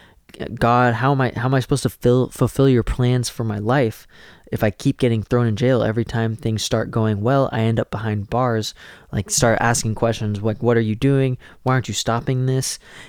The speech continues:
Is God even listening to me?" He has, God's told him these promises he has for his life, but it just, every time he does it, he ends up in jail. Um,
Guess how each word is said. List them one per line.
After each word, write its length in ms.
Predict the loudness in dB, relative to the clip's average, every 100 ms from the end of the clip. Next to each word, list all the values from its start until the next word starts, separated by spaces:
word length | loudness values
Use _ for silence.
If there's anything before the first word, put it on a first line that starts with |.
| -4
Is 180 | -2
God 240 | 0 2 2
even 320 | 2 0 0
listening 400 | 0 2 0 0
to 100 | 0
me?" 260 | -2 -2 -4 -8 -20 -2
He 120 | 2
has, 340 | 2 2 -2 -6 -20 -2
God's 260 | 2 2 2
told 220 | 2 2
him 100 | 4
these 200 | 2 0
promises 500 | -2 -2 -2 -2 0
he 120 | 0
has 220 | 2 0
for 140 | 0 -2
his 140 | 0
life, 280 | 2 2 0
but 160 | -2 0
it 160 | -2
just, 260 | -4 -4 0
every 180 | 2 2
time 180 | 2
he 80 | 2
does 240 | 2 2 0
it, 80 |
he 100 | -2
ends 200 | -2 -2
up 120 | -4 -6
in 80 |
jail. 340 | 0 0 0 -4 _ _ -20 -20 -20 _ -8
Um, 420 | -4 -2 -2 -6